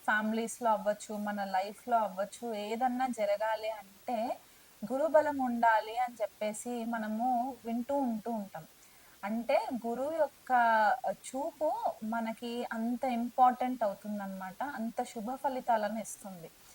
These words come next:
మనకి క్లాసిక్స్ ప్రకారం చెప్పడం కూడా ఏంటి అంటే, జన్మజాతకంలో కొన్ని టి-, ఆ, గ్రహాలు దుష్టానాలలో ఉన్నా,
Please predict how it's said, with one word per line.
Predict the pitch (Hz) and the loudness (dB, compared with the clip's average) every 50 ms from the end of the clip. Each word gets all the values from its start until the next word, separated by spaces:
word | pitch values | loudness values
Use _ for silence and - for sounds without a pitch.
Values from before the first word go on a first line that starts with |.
| - - - - - - - - | -20 -20 -20 -20 -20 -20 -10 -4
మనకి | 233 220 226 226 226 240 220 | -2 -2 0 -2 -2 -4 -6
క్లాసిక్స్ | - - 220 196 202 233 - - 277 262 - - - 285 277 277 | -4 -2 -2 0 0 -2 -2 -4 -6 -6 -6 -4 -2 -2 0 2
ప్రకారం | 262 240 220 - 233 220 220 220 233 233 233 | 4 2 4 4 4 4 4 4 2 -2 -4
చెప్పడం | - 233 220 - - 226 220 226 233 240 233 | -4 -4 -4 -2 0 0 2 2 0 -2 -2
కూడా | 220 226 220 220 220 226 220 | -2 -2 0 0 0 -2 -2
ఏంటి | 202 196 196 202 208 - - 214 | -6 -6 -8 -10 -10 -10 -8 -8
అంటే, | 226 220 202 196 190 180 - 247 269 254 247 285 311 - - - - - - - - - - - | -8 -8 -8 -10 -10 -6 -4 -4 -4 -2 -4 -6 -8 -12 -16 -20 -20 -20 -20 -20 -20 -14 -8 -4
జన్మజాతకంలో | 233 233 233 247 269 277 269 302 285 277 254 262 262 - 269 254 247 247 247 247 233 214 220 254 302 370 349 311 - - - | -2 -2 0 0 0 0 0 0 0 0 0 -2 -2 0 0 0 0 0 0 0 0 0 0 0 -2 -2 -4 -8 -8 -6 -4
కొన్ని | 254 240 240 240 240 240 240 240 262 - - - | -2 -2 0 0 -2 -2 -2 -4 -6 -8 -8 -8
టి-, | 240 233 214 - - 226 | -8 -8 -8 -4 0 2
ఆ, | |
గ్రహాలు | 214 202 196 196 214 214 214 214 - 254 254 262 262 254 254 269 339 415 - - | 2 2 2 2 2 2 2 2 2 2 4 4 4 2 0 -4 -4 -6 -10 -12
దుష్టానాలలో | 202 - 220 - - - - 269 269 262 262 262 262 247 254 247 247 247 240 254 254 254 | -12 -10 -10 -10 -6 0 2 4 4 4 4 4 2 4 4 2 0 0 0 0 0 0
ఉన్నా, | 233 220 190 180 196 208 226 302 | 0 -4 -8 -10 -6 -4 -4 -2